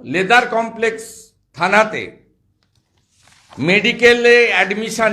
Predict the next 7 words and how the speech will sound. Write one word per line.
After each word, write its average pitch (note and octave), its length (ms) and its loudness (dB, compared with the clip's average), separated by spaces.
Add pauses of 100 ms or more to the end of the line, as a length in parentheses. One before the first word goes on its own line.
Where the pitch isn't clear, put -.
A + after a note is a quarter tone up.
(120)
নিয়ে, A2+ 180 -8 (520)
এনআরআই F#3 560 2
অ্যাডমিশন D#3+ 540 -6 (100)
নিয়ে G3+ 180 -4 (680)
ডিএমইর A#3 580 2
যে G#3 100 2 (140)
কেচ্ছা F#3 340 -6